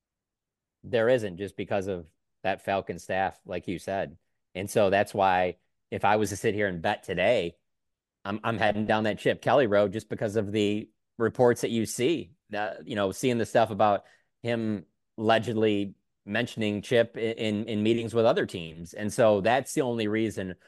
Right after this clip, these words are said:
why he would probably be number one on my list, because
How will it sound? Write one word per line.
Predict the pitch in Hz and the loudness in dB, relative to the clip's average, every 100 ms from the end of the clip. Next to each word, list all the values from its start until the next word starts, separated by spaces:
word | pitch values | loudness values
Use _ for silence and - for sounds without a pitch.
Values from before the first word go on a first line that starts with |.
| _ _ _ | _ _ _
why | 98 104 98 92 95 - _ _ _ | 4 6 6 4 0 -4 _ _ _
he | 113 | -2
would | 123 | 0
probably | 107 110 | 2 2
be | 101 | 2
number | 98 104 104 | -2 -4 -2
one | 95 104 | -2 -2
on | 101 | -2
my | 98 | -4
list, | 92 98 - | 0 0 -2
because | 101 92 101 90 | -6 0 0 0